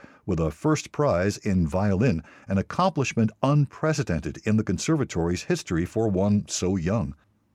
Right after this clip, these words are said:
After a concert in Paris in January eighteen forty-eight, Wieniawski traveled to Saint Petersburg, where his performances won him praise from Henri Vieuxtemps, the imperial court violinist,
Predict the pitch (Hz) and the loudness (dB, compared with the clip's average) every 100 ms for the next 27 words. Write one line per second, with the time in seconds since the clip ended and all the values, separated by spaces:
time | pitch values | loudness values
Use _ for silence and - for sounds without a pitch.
0 | _ _ 160 196 - 143 92 - 123 127 | _ _ -2 0 2 2 2 0 -2 0
1 | 143 135 - 110 101 - 143 139 73 82 | 0 -2 2 4 4 0 -2 -2 -2 -4
2 | - - 107 95 87 117 127 139 104 95 | -8 -4 -2 0 0 0 2 4 2 2
3 | 104 120 135 - 151 127 120 127 101 82 | 0 -2 -2 0 0 0 0 0 0 -2
4 | - - - - 139 147 185 - - 110 | -8 -20 -10 0 4 4 2 -2 -2 -2
5 | - 156 143 135 - 117 117 - - 123 | 0 0 2 -2 0 0 0 -2 0 2
6 | 113 - 156 107 - 78 71 - 202 208 | 2 0 0 0 -2 -4 -2 -2 0 2
7 | 156 175 - 127 185 135 156 98 80 98 | 2 0 -2 -2 0 2 0 -2 -2 2
8 | 127 120 113 113 - _ - - 120 80 | 4 4 4 2 -2 _ -6 2 2 2
9 | 123 139 - - 101 90 - 110 101 98 | 0 -2 -10 -6 -2 0 0 2 2 0
10 | 87 85 123 110 123 - 82 - 107 92 | -2 -2 0 0 -2 -2 -4 -2 -2 0
11 | 82 - 113 101 80 90 87 131 104 | -2 -2 -2 0 0 -2 0 2 0